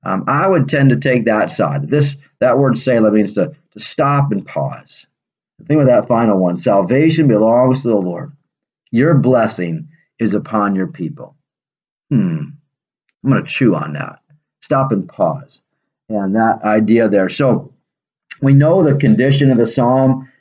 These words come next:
and we really see David reflect on that in verses one through two. Uh, that there is many who are troubled against him and that rise up against me. Many are say, "There's no help for him in God." And you remember the rebellion of Absalom. And,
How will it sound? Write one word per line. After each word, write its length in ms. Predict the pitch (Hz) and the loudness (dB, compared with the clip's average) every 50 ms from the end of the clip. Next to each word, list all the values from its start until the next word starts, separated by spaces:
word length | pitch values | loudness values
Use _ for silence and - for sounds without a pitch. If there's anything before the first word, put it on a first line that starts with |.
| _ - | _ -6
and 100 | 90 104 | -2 0
we 60 | 120 | 2
really 180 | 147 147 131 | 2 2 0
see 200 | - - 131 127 | 0 0 0 2
David 360 | 110 120 117 123 120 117 110 101 | 2 2 2 2 2 2 2 2
reflect 500 | 101 98 - - 120 120 123 123 - 131 | 0 0 0 0 0 0 0 0 0 0
on 180 | 113 110 110 | 2 4 4
that 200 | 113 110 117 - | 4 2 2 2
in 80 | 110 104 | 0 0
verses 400 | 110 117 113 113 113 101 90 87 | 0 0 0 0 -2 -4 -4 -4
one 400 | 87 98 101 113 120 123 127 120 | -4 -2 -2 0 2 2 2 2
through 240 | 113 107 98 90 85 | 2 0 -2 -2 -4
two. 520 | - - 117 120 123 120 120 117 - - _ _ _ _ _ _ _ - | -4 0 2 2 4 4 2 0 -2 -6 _ _ _ _ _ _ _ -16
Uh, 60 | - | -14
that 120 | 101 104 107 | -10 -4 -2
there 140 | 131 127 | 0 2
is 100 | 113 101 | 2 4
many 280 | 110 113 113 120 135 139 | 4 4 4 4 4 4
who 80 | 131 113 | 4 2
are 120 | 101 90 | 2 -2
troubled 480 | - - - 135 131 135 123 123 110 107 | -4 -6 -2 0 0 2 2 2 2 0
against 500 | 92 87 113 117 123 131 131 - - - | -2 0 0 2 2 2 0 -2 -6 -4
him 300 | 127 123 123 120 120 110 | -2 0 2 2 2 2
and 300 | 92 85 - - _ _ _ _ | 0 -2 -6 -10 _ _ _ _
that 100 | - 101 | -4 -4
rise 360 | 104 104 113 120 127 - 110 123 | -2 0 0 0 2 2 0 0
up 100 | 110 110 | 0 0
against 380 | 101 92 123 127 120 120 - | 0 0 2 0 0 0 2
me. 140 | 120 120 113 | 2 4 4
Many 260 | 110 113 120 131 131 | 4 4 4 4 2
are 100 | 117 104 | 2 0
say, 380 | - - 135 127 123 120 117 - - - _ | 0 0 0 2 2 0 -2 -4 -10 -16 _
"There's 180 | - 123 160 139 | -4 -2 0 2
no 180 | 139 123 110 107 | 2 2 2 0
help 360 | - 120 117 117 117 117 - | 0 0 0 0 0 0 -2
for 100 | 113 107 | -4 -2
him 180 | 107 113 110 | 2 2 2
in 80 | 107 98 | 2 2
God." 360 | 92 107 107 110 113 117 117 | 0 0 0 0 2 2 0
And 200 | 113 101 90 - _ _ _ _ _ - | 0 -2 -4 -8 _ _ _ _ _ -2
you 120 | 160 151 | 0 2
remember 460 | 135 117 110 107 113 120 123 117 110 | 4 4 4 4 4 4 4 4 4
the 120 | 98 101 98 | 2 0 0
rebellion 560 | 98 110 98 85 - - 113 123 123 117 107 | 0 0 0 0 0 2 2 2 2 2 2
of 100 | 104 98 | 2 2
Absalom. 640 | 104 104 110 117 117 113 - 117 117 117 117 110 | 2 0 0 0 -2 -4 -4 -2 0 0 0 0
And, 180 | 95 85 80 | -2 -2 -6